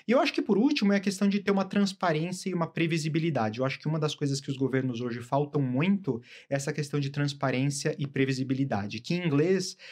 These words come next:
é, se fala muito do rule of law, né, que é o Estado de Direito. Então, se você tem uma lei, você tem que garantir que aquela lei não vai mudar num futuro próximo, que não vai ter muita variação do que é permitido, né, de quanto que é taxado,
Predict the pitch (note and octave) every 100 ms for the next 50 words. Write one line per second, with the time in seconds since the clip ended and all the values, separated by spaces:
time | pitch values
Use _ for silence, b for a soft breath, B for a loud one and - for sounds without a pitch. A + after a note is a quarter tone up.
0 | B B C#3 C#3 C#3+ D3 D3 C#3+ D3+ C#3+
1 | C#3+ B2+ D3 D3 C#3+ C#3 C3 A#2+ G#2+ G#2+
2 | A#2 A#2+ B2+ C3 - B2 B2 B2 A#2 A#2+
3 | A2+ G#2 G2 A2 G2+ - C#3 E3 D#3+ D#3+
4 | D#3+ D3 F#3+ G#3+ G#3 D3+ C#3 F3 D#3+ C3
5 | B B C#3 C#3+ C#3+ G#3+ A#3+ A3 F3+ D#3+
6 | D3+ C#3 C#3+ C3+ C#3+ F#3+ G#3+ D#3 E3 G#3
7 | F#3+ C#3 C3+ B2+ A#2+ - - B2+ A#2+ A2
8 | G#2 A#2 A#2+ C#3 D#3 C#3+ F#3 G3 D#3+ C#3+
9 | C3+ C3 B2+ B2 C3+ C3 - B2+ C3 B2+
10 | A#2+ - B2+ C3 A#2 B2 A#2+ - C3+ C3
11 | B2 A#2+ A#2+ - B2 A#2+ B2+ B2 A#2